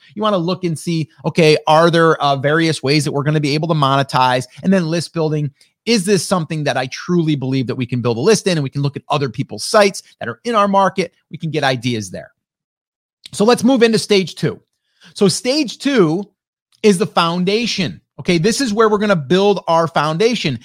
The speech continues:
and this is what that consists of. Okay, we're gonna choose our brand name. We're gonna create a logo. We're gonna create our website, our home base. We're gonna create content. So we're gonna outline our content,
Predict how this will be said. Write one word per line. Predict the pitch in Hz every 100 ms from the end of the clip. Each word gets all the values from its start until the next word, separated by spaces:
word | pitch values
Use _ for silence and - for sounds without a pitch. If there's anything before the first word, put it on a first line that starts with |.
| -
and | 180 175
this | 180 190
is | 190
what | 151 240 -
that | 165 -
consists | 196 - 294 -
of. | 143 87 - _ _ 135
Okay, | 180 196 240 - -
we're | 196
gonna | 220 196
choose | - - 226 247
our | 277
brand | 208 185 147 139
name. | 160 170 208 _ 180
We're |
gonna | 190 165
create | - 147 135 202
a |
logo. | 269 220 151 135 120 139 185 _
We're | 170
gonna | 190 180
create | - 156 196
our | 254
website, | 247 190 175 - 156 175 -
our | 156
home | 135 147 202 214
base. | 175 131 147 - _ -
We're | 180
gonna | 226
create | 208 233 214 208
content. | - 233 277 - 170 185 -
So | 180
we're | 175
gonna | 175 175
outline | 180 226 262 254 262
our | 247
content, | 214 180 - 196